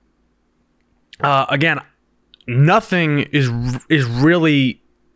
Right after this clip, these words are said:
nothing is, is, is, um, worth comparing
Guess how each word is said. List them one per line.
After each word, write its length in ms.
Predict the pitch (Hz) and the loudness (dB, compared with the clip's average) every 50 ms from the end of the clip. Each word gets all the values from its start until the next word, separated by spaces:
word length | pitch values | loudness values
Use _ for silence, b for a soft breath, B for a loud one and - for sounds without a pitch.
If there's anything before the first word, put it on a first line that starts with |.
| _ _ _ _ _ _ _ _ _ _ _ _ _ _ - | _ _ _ _ _ _ _ _ _ _ _ _ _ _ -4
nothing 420 | 156 175 202 220 - 262 247 220 | 0 0 0 0 0 0 2 2
is, 220 | 196 175 156 151 | 2 0 0 -2
is, 320 | - - 165 170 156 135 139 | -2 0 2 2 2 0 -2
is, 380 | - - 156 147 143 135 127 135 | -2 -2 0 0 0 0 0 0
um, 440 | 127 127 123 117 113 107 101 - - _ _ _ _ _ - | 0 2 2 0 0 -2 -4 -8 -12 _ _ _ _ _ -8
worth 520 | - 160 127 147 165 175 160 - - - - | -6 -2 0 2 2 2 0 -2 -6 -10 -6
comparing 640 | - 165 143 117 127 139 139 135 120 104 95 92 | -4 -4 -2 -2 0 0 2 2 0 0 -4 -8